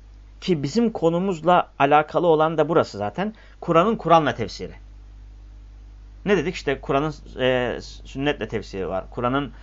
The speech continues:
tabi'in sözleriyle tefsiri var. Kur'an'ın sahabe sözleriyle tefsiri var. Kur'an'ın lügatla tefsiri var. Bir de ki bizim konumuzla yakından alakası olan da budur zaten. Bir de şöyle, şu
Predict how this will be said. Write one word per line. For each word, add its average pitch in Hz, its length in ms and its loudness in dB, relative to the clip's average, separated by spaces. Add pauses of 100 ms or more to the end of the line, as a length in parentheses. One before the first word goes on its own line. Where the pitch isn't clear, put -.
(220)
tabi'in 127 340 2
sözleriyle 110 520 -4
tefsiri 98 380 -8
var. 98 180 -4
Kur'an'ın 131 280 -4
sahabe 135 380 2
sözleriyle 104 420 -6
tefsiri 101 320 -10
var. 95 140 -6 (260)
Kur'an'ın 135 340 -2
lügatla 127 340 2
tefsiri 107 360 -4
var. 202 160 2 (380)
Bir 196 260 0
de 208 220 2 (220)
ki 170 140 -2
bizim 165 200 -4
konumuzla 165 480 0
yakından 160 340 0
alakası 139 440 -2
olan 135 260 -2
da 151 100 -2
budur 131 160 -4
zaten. 104 420 -6
Bir 220 120 2
de 208 80 2
şöyle, 214 300 0
şu 214 320 -2